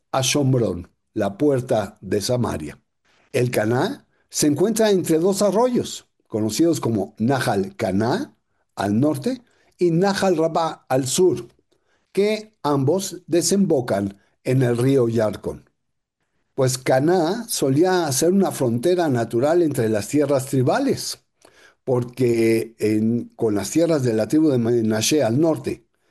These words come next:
y las de la tribu Efraín al sur, se podía ver prácticamente esta división natural, en donde, pues, efectivamente, al sur se encontraba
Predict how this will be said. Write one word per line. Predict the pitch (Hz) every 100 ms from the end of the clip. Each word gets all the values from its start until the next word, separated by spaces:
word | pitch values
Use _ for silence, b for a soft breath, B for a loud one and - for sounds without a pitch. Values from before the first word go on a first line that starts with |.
| _ -
y | 113
las | 113 107
de | 107
la | 104 -
tribu | 160 160 120
Efraín | 107 98 117 147
al | 160
sur, | 170 214 175 139 b b b
se | - 139
podía | 127 127 143 160 165 156 _
ver | - 123 131 139 143 - _ _ _ _ _
prácticamente | - 180 185 175 147 123 131 151 147 156 151 - _ _ -
esta | 147 131 131 113
división | 113 107 104 127 107
natural, | 107 104 165 190 - - _ _
en | 170 180
donde, | 175 143 139 190 196 b b b _
pues, | 185 -
efectivamente, | 151 127 120 113 - 160 127 135 135 127 120 123 _ -
al | 101
sur | 98 156 147 - b b
se | - 117
encontraba | 110 104 95 98 131 123 117 110